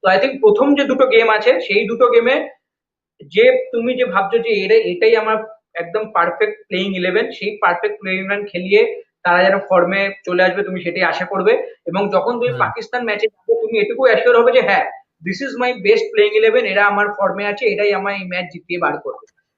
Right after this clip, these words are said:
Speaker 1: তখন যেন সেই ধন্দে না থাকতে হয় রোহিত শর্মাদের যে না, একে খেলালে ভালো হতো, না, এই আমায় খেললে হবে, একে তো গেম টাইম দেওয়া হয়নি, তাহলে একে বসিয়ে দিই, ও, ও গেম টাইম পেয়ে যাবে বেশি না।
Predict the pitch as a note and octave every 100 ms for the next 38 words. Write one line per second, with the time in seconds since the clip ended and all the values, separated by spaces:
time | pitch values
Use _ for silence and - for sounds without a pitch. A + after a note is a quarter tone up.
0 | - G3 G3+ C4 C4 C4 B3+ B3+ E3+ G3
1 | A#3 A3 G#3+ A3 A3 A#3 G3+ G#3 G#3 G#3+
2 | A3 B3 F#3+ G#3+ F#3 G3 G3+ G3 G3 -
3 | - F3+ G#3+ G3 G3 G3 F3+ F3+ F3+ F3+
4 | F3+ F#3 G3 F#3+ F3+ F3+ F#3 F3+ F3+ F3
5 | E3+ E3+ F3 F3 - _ F3+ F3+ G#3 G3+
6 | F#3+ G3+ G3+ G3 F#3+ F#3+ F#3 F#3+ F#3 F#3
7 | F#3+ F3+ G3+ E3+ - F#3 F#3 F3 - F#3
8 | F3 F3 F3 F3+ F3 F3 F3 F3 - D3